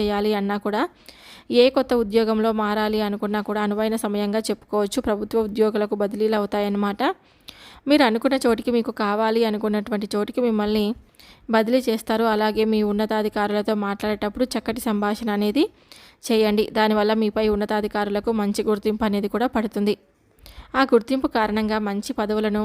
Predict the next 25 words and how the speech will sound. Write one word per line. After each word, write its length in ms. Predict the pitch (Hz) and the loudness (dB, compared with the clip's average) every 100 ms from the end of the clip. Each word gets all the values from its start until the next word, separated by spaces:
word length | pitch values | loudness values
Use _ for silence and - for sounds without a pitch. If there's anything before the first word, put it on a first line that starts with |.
| - 220 | -2 0
పై 180 | 220 | 2
పదవులను 520 | 240 220 214 214 214 214 | 2 2 2 2 2 2
మీరు 240 | 214 214 | 2 2
అందుకోగలుగుతారండి. 1040 | 202 196 214 208 208 202 208 202 202 220 349 - - - - | 0 -2 -2 -2 -2 -2 -2 -2 -2 0 -2 -4 -20 -20 -4
కుంభరాశి 460 | 226 226 233 226 226 | 0 2 2 0 0
వారి 180 | 220 214 | 0 0
మాటకారితనం 800 | 208 208 214 214 214 208 208 | 0 -2 -2 -2 -2 -2 0
వలన 220 | 202 208 220 226 - _ _ - | 0 0 0 -2 -8 _ _ 0
వీరు 200 | 254 247 | 4 4
మంచి 340 | 214 196 - | 2 -2 -2
పదవులను 420 | 247 220 220 214 | -2 0 0 0
అలంకరిస్తారు. 760 | 214 208 214 214 214 202 202 - _ _ _ _ - _ _ _ 233 | 0 -2 -4 -4 -4 -4 -2 -4 _ _ _ _ -20 _ _ _ 2
కానీ 180 | 233 - | 2 2
ఆ 80 | 226 | 0
యొక్క 400 | 220 220 240 208 | 2 0 2 0
కుంభరాశి 540 | - 233 240 254 254 247 | 0 0 2 2 2 0
వారి 120 | 226 | -2
జీవితంలో 480 | 220 214 220 220 226 | -2 -4 -2 0 2
ఎదురయ్యే 480 | 214 220 226 220 | 2 2 0 0
కొన్ని 280 | 220 220 208 | -2 0 0
ఇబ్బందులు 440 | 202 214 226 233 226 | 0 0 2 2 0
అధిగమించడానికి 760 | 214 214 214 220 214 202 208 | 0 0 0 0 -2 -2 -2
మరియు 280 | 220 208 233 | -2 0 0
గ్రహాల 420 | 220 208 220 220 | 0 -2 -2 -2
అనుకూలతను 640 | 214 208 220 214 208 262 | -2 -2 0 0 0 -2